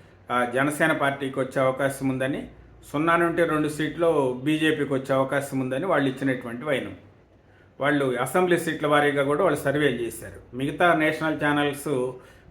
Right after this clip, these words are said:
పార్లమెంట్ల వరకే సర్వేలు చేశారు, కానీ అసెంబ్లీ సీట్ల విషయంలో వాళ్ళు సర్వేలు చేయలే. పార్లమెంట్ సీట్లు బట్టి అసెంబ్లీ సీట్లు ఎన్ని వస్తాయనేది అంచనా వేయలేం కాబట్టి,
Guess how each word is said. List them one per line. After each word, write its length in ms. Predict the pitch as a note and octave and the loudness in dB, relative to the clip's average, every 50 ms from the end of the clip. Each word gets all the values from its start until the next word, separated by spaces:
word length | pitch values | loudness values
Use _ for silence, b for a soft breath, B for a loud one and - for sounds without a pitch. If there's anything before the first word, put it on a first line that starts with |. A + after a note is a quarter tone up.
| B | B
పార్లమెంట్ల 500 | A#2 B2 C3 D#3+ E3 E3+ E3+ D#3+ D3 D#3 | 0 0 0 2 2 2 0 0 0 2
వరకే 300 | D#3 D#3 D3 D3+ D#3 D3 | 2 2 2 2 0 -2
సర్వేలు 420 | C3+ - C#3+ C#3 D3 D3 D3 C#3 C#3 | -2 0 0 2 2 2 2 2 2
చేశారు, 320 | C#3 C3+ - D3 C3+ C#3 | -2 -2 0 -2 -2 0
కానీ 180 | C3+ D#3+ E3+ D3+ | 0 0 0 0
అసెంబ్లీ 360 | C3+ C3 - D3+ D3+ D3+ C#3+ | -2 -2 -2 -2 0 0 -2
సీట్ల 300 | C#3+ - C#3+ C3+ C#3 C#3 | -2 -2 -6 -4 -4 -4
విషయంలో 640 | C3+ C3+ C3+ - C#3+ C#3 C#3+ C#3+ C3+ A#2+ - - - B B B B B B B - | -4 -4 -4 -2 -2 0 2 2 2 0 -2 -6 -12 B B B B B B B 0
వాళ్ళు 220 | C3 C3+ C#3 C3+ | 2 2 2 0
సర్వేలు 500 | C3+ C#3 C#3+ C#3+ D3 D3 C3 B2 - C3+ | 0 -2 0 2 2 2 2 2 0 -4
చేయలే. 200 | B2+ B2+ A#2+ G2 - - - - - - - _ _ b b b b b _ _ - A#2 | -4 -4 -4 -6 -10 -14 -20 -20 -20 -20 -20 _ _ b b b b b _ _ -8 -4
పార్లమెంట్ 440 | B2+ C#3+ D#3+ E3 E3 E3+ E3 D#3 | -2 0 2 2 2 2 0 0
సీట్లు 320 | D#3+ - E3 D3 C#3+ D#3 D3 | -2 -4 -4 -4 -2 -2 0
బట్టి 240 | D#3 D3+ C#3 - C3+ | 0 0 0 2 0
అసెంబ్లీ 640 | C3+ C3+ D#3+ D#3 D#3 D#3 D#3 D#3 D3 C#3 C#3 C3+ | 0 2 0 -2 0 0 0 0 2 0 0 -2
సీట్లు 360 | C3+ - - D3+ C#3+ C#3+ C#3+ C#3 | -4 -4 -4 -4 -2 -2 0 0
ఎన్ని 160 | C#3 D3 D3 | 2 2 2
వస్తాయనేది 520 | C#3 C#3+ - C#3+ C#3 C#3 C#3 C#3 C3+ C3+ | 0 0 0 0 0 0 0 0 0 -2
అంచనా 300 | B2 B2 A#2+ C#3+ C#3+ C#3 | -2 -4 -4 -4 -2 -2
వేయలేం 340 | B2+ B2 B2+ C3 C#3 C#3 C3+ | -2 -2 -2 0 0 -2 -2
కాబట్టి, 540 | C3+ B2 A#2+ B2+ B2 - - A#3+ D4 D#4 | -2 -2 -4 -4 -6 -6 -8 -10 -10 -12